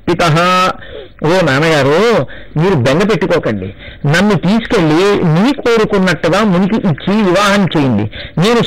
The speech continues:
సంతోషంగా ఆ మునికి సేవ చేస్తాను. ఆ మునికి సేవ చేసి నా పాతివ్రత్యాన్ని నిరూపించుకుంటాను. దాని చేత మీ అందరూ కూడా ఈ కష్టం నుంచి గట్టెక్కుతారు.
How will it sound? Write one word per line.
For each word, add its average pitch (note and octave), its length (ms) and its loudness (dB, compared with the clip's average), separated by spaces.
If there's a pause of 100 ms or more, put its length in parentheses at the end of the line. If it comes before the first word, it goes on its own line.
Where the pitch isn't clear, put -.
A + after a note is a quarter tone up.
సంతోషంగా F3+ 1040 0 (420)
ఆ F3+ 80 2
మునికి G3 720 0
సేవ E3+ 140 2 (180)
చేస్తాను. B2+ 420 -4 (460)
ఆ F#3 160 2
మునికి A3 320 2
సేవ G3 400 0 (120)
చేసి F#3 340 0
నా F#3+ 200 2
పాతివ్రత్యాన్ని A#3 1000 0
నిరూపించుకుంటాను. A3+ 960 0 (340)
దాని E3+ 280 2
చేత G#3+ 340 0
మీ G#3+ 180 2
అందరూ A#3 540 2
కూడా F#3+ 260 0
ఈ G#3 200 0
కష్టం G3 380 -2
నుంచి F3+ 400 0
గట్టెక్కుతారు. D3+ 560 -2